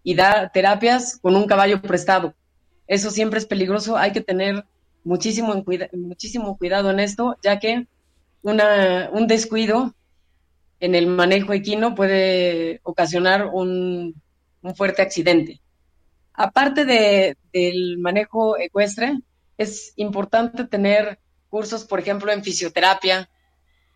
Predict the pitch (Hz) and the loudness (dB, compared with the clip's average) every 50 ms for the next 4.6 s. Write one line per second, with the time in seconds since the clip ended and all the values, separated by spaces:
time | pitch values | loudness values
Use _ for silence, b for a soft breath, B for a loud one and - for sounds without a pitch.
0 | _ _ 151 151 151 _ - 160 160 160 160 160 156 156 - - - 175 170 160 | _ _ -14 -14 -14 _ -14 -14 -12 -12 -12 -12 -12 -12 -12 -6 -2 -2 -2 -2
1 | - 170 156 - 175 165 156 165 190 202 190 180 185 180 170 _ _ _ _ _ | -4 -6 -4 -2 -2 -2 -2 0 2 4 4 4 4 2 -4 _ _ _ _ _
2 | _ - 170 175 170 165 170 165 180 165 165 190 190 202 202 196 202 175 151 190 | _ -4 0 0 2 2 2 2 2 4 4 4 2 2 0 -2 -2 0 2 4
3 | 190 190 202 226 233 226 _ _ - 190 196 - 220 214 220 240 240 - 208 196 | 4 4 4 2 0 -6 _ _ -6 -4 -2 0 0 0 0 -2 -4 -4 -4 -4
4 | 196 190 190 202 208 214 196 220 226 240 - | -2 -2 -2 -2 -2 0 2 4 4 4 2